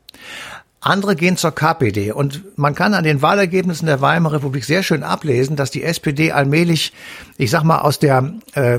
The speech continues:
wirklich tragenden Fraktion des Reichstages eher so in die Mitte rückt, währenddessen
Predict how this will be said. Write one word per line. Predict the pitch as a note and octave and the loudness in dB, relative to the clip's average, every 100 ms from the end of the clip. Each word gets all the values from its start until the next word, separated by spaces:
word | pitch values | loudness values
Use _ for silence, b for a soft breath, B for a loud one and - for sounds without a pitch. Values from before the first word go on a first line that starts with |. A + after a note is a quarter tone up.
| C#3 D#3+ | -2 -2
wirklich | C#3+ F3 E3 - - _ _ - - | -2 0 -2 -4 -12 _ _ -20 -8
tragenden | - C#3+ F3+ G#3 G3 D3 C3+ | -2 2 2 2 2 2 0
Fraktion | B2+ A#2 - F3 F3+ | -4 -6 -2 0 0
des | A#2+ A2+ A2 | 0 -2 0
Reichstages | C#3+ G3+ - B2 C#3+ E3+ - - | 0 0 0 0 0 -2 -6 -6
eher | D#3+ E3+ | 0 2
so | C3+ D3 | 2 0
in | |
die | C3 | 2
Mitte | B2+ F#3 G3+ F#3+ | 2 4 2 2
rückt, | G#3+ F3+ | 0 0
währenddessen | D3 D3 D3+ - G3+ | 0 2 0 -2 -12